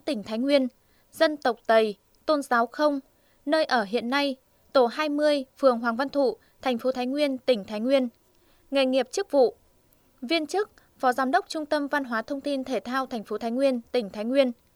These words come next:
Nơi làm việc: Trung tâm Văn hóa Thông tin Thể thao thành phố Thái Nguyên, tỉnh Thái Nguyên. Ngày vào Đảng: ngày ba tháng tám năm hai nghìn không trăm linh bảy. Trình độ giáo dục phổ thông mười hai trên mười hai. Trình độ chuyên môn, nghiệp vụ: đại học chuyên ngành luật,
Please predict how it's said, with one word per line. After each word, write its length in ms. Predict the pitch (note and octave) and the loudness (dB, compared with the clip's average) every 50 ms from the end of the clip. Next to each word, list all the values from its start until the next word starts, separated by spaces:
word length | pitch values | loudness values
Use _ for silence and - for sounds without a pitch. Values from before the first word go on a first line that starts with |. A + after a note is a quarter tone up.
| _ _ _ _ _ _ _ _ _ - | _ _ _ _ _ _ _ _ _ -4
Nơi 240 | C#4 D4+ D#4+ D#4+ D#4 | 0 2 2 2 2
làm 180 | C#4+ C#4 B3+ | 0 -2 0
việc: 220 | A3+ B3+ A#3+ G#3+ G#3 _ _ _ _ _ _ - | 2 4 4 2 2 _ _ _ _ _ _ -8
Trung 200 | - E4+ E4 D4+ | -6 -6 -4 0
tâm 160 | E4+ D#4+ D4 | 0 0 0
Văn 140 | D#4+ D#4 D4 | -2 -4 -4
hóa 200 | C4 A#3+ A#3 A#3+ | -2 -2 -2 -2
Thông 200 | - D#4 D4+ C#4+ | -2 -6 -8 -6
tin 220 | - D4 D4 C#4 | -4 -6 -6 -4
Thể 140 | - C4 A3 | -4 -6 -8
thao 260 | - B3 C4+ C#4 C4+ | -6 -6 -6 -6 -6
thành 200 | C4 - A#3 G3+ | -6 -8 -10 -8
phố 120 | - G#3+ | -8 -8
Thái 140 | A3 A#3+ A#3 | -8 -6 -6
Nguyên, 300 | A#3 C4+ C#4+ C#4+ C#4 B3 | -4 -2 0 0 -2 -2
tỉnh 240 | - - B3+ A#3 G3+ | -2 -4 -4 -4 -4
Thái 140 | - A3 G#3+ | -4 -8 -4
Nguyên. 280 | A#3 B3+ C#4 C4+ B3+ A#3 - _ _ _ _ _ _ _ _ _ _ _ _ _ - | -2 2 2 2 2 0 -6 _ _ _ _ _ _ _ _ _ _ _ _ _ -4
Ngày 140 | C4+ C#4+ C4+ | -2 -2 0
vào 160 | - C4+ C4 | 0 0 2
Đảng: 280 | B3 C4 B3 A3 F#3 F3 _ _ _ _ _ _ | 2 2 2 0 -2 -6 _ _ _ _ _ _
ngày 160 | - C#4 D4 C4+ | -4 -2 -2 0
ba 200 | C#4 D#4 D#4 D4+ | 0 -2 -4 -4
tháng 180 | - C#4 B3+ - | -6 -8 -8 -6
tám 320 | - C4 B3 A3+ A3+ C4 | -4 -2 -2 -2 -2 -4
năm 120 | D#4+ D#4 | -6 -6
hai 100 | D4+ D4 | -6 -6
nghìn 180 | C#4+ C4+ B3 G#3+ | -4 -4 -4 -4
không 180 | - - C#4+ C4+ | -6 -8 -8 -8
trăm 180 | - D4 C4+ | -6 -6 -6
linh 120 | C4+ C4 B3 | -4 0 4
bảy. 240 | C4+ A#3+ G3+ E3+ - _ _ _ _ _ _ _ _ _ _ - | 4 4 4 4 0 _ _ _ _ _ _ _ _ _ _ -6
Trình 200 | - - C4+ C4+ | -4 -2 0 0
độ 200 | C#4+ C4+ - G#3 | 0 -2 -2 -2
giáo 200 | - A#3 A3+ B3 | -2 -2 -2 -2
dục 180 | - E4+ - | -4 -6 -2
phổ 120 | - B3 A3 | -2 -4 -2
thông 300 | - C4+ C#4+ C#4 C4+ B3+ _ _ - | 0 -2 -2 -2 -2 -6 _ _ -6
mười 200 | A#3+ B3+ B3 A#3+ | -2 -2 -2 -2
hai 260 | A3+ C4 C#4+ C#4+ C#4+ | -2 -4 -4 -4 -4
trên 200 | C#4 - D4 C4+ | -4 -4 -2 -2
mười 120 | B3 A3 | -2 -4
hai. 300 | A3 A#3 C4 C4+ C4+ C4 B3+ _ _ _ _ _ _ _ _ _ | -2 -2 0 0 0 -2 -4 _ _ _ _ _ _ _ _ _
Trình 200 | - - D#4 C4+ | -4 -4 -2 0
độ 160 | C4 C#4 C4 A#3+ | 2 0 0 0
chuyên 180 | - D#4+ D4+ | -2 -6 -2
môn, 180 | D4 D4+ D4+ C#4+ | -2 0 0 0
nghiệp 160 | C4+ A3+ - | 0 0 2
vụ: 260 | A#3+ B3 A3+ - - _ _ _ _ _ _ - | 2 2 2 2 0 _ _ _ _ _ _ 0
đại 200 | B3+ C#4 B3+ A#3+ | 2 2 2 2
học 180 | C4 C4 B3 - | 0 -4 -4 -4
chuyên 220 | - E4 D#4+ D4 | -4 -4 -4 -4
ngành 160 | C#4 B3 A3 | -4 -4 0
luật, 200 | A3+ A3+ G#3 - | 2 2 2 2